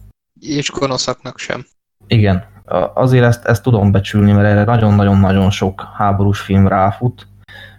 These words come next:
Speaker 2: de hogyha olyan filmekkel hasonlítom össze, márpedig mivel ez egy háborús film, kéktelen, kénytelen vagyok olyan filmekkel összehasonlítani, mint a,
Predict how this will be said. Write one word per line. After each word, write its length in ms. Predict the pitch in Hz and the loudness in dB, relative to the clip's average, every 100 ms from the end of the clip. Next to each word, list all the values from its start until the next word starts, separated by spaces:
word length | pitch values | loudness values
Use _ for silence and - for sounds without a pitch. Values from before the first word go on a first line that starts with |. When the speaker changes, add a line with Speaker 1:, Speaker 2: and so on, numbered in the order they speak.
| _ | _
Speaker 2:
de 280 | - 110 107 | 0 2 2
hogyha 760 | 107 104 - 107 104 104 101 - - - - | 2 -2 -2 -2 0 2 0 -2 -8 -14 -4
olyan 440 | 123 143 135 131 | 2 4 6 4
filmekkel 760 | 120 - - 117 110 107 - 110 | 2 -4 0 2 2 0 0 0
hasonlítom 680 | 107 104 107 101 101 101 95 | 0 -2 -2 -2 -2 -2 -2
össze, 540 | 98 - - - - - - _ _ _ _ _ | -2 -4 -6 -6 -6 -14 -20 _ _ _ _ _
márpedig 400 | 110 110 113 101 | -4 -2 -2 -2
mivel 180 | 110 98 | 0 0
ez 80 | 87 | 0
egy 100 | 92 | -4
háborús 460 | 113 113 101 101 | -2 -2 -4 -6
film, 280 | - 95 98 | -8 -6 -6
kéktelen, 520 | - 101 104 90 92 - - _ _ _ _ _ _ _ _ _ _ _ _ | -6 -10 -6 -4 -4 -6 -18 _ _ _ _ _ _ _ _ _ _ _ _
kénytelen 680 | 110 104 104 98 92 92 | -2 2 2 0 0 0
vagyok 380 | 92 87 90 - - | -2 -2 -4 -8 -16
olyan 260 | - - 92 | -6 -4 -4
filmekkel 440 | 95 92 - - | -2 -2 -2 -4
összehasonlítani, 1000 | 95 - 90 90 - 87 87 - 90 85 - - _ _ _ - | -4 -2 -2 -2 -2 -4 -4 -4 -4 -6 -10 -20 _ _ _ 0
mint 320 | 107 98 92 | 2 4 2
a, 400 | 92 90 90 | 2 0 -2